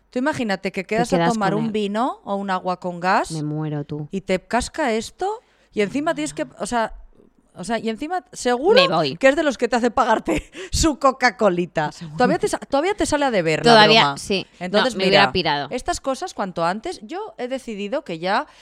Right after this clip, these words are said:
Speaker 1: hay preguntas incómodas que es mejor hacer cuanto antes para
Speaker 2: Sí.
Speaker 1: quitártelo de encima. ¿Me interesa? Sí, pa'lante. ¿Eres un hombre blandengue? Pa'lante. ¿Eres un hombre un tipo duro? Pues a que te aguante
Speaker 2: Que
Speaker 1: otra,
Speaker 2: te dé por
Speaker 1: otro
Speaker 2: saco.
Speaker 1: o quien sea.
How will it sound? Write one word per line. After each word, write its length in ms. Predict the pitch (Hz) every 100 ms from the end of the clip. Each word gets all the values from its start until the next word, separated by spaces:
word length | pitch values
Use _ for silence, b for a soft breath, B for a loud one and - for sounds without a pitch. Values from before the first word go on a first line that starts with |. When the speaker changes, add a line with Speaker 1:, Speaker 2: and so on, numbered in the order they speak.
| b
Speaker 1:
hay 160 | - 269
preguntas 520 | 359 285 214 190 170
incómodas 640 | 175 151 175 226 339 359 _
que 100 | 202
es 100 | 196
mejor 300 | 196 - 175
hacer 260 | 151 151
cuanto 300 | - 151 143
antes 240 | 147 185 302
para 200 | 165 139
Speaker 2:
Sí. 40 |
Speaker 1:
quitártelo 460 | 143 147 165 269 240
de 80 | 180
encima. 420 | - 226 185 139 b b -
¿Me 60 |
interesa? 520 | 190 208 247 - 170 -
Sí, 340 | - 135 113
pa'lante. 460 | - 135 131 123 110 b b
¿Eres 240 | 311 427
un 80 | 339
hombre 180 | 277 226
blandengue? 540 | 185 165 185 254 349 403 _ _
Pa'lante. 460 | 139 131 123 113 b b b
¿Eres 240 | 262 381
un 100 | 269 208
hombre 400 | 185 165 156 - _ _ _ _ _ _ _
un 200 | 240 240
tipo 460 | - 240 214 208 196
duro? 460 | 196 269 381 453 _ _ _
Pues 160 | -
a 160 | 120 113
que 80 | -
te 80 | 139
aguante 240 | 143 135
Speaker 2:
Que 60 | 113
Speaker 1:
otra, 140 | 185 170
Speaker 2:
te 40 |
dé 80 | 160
por 120 | -
Speaker 1:
otro 120 | 156
Speaker 2:
saco. 240 | 247 277 226
Speaker 1:
o 80 | 147
quien 140 | 131
sea. 260 | 131 113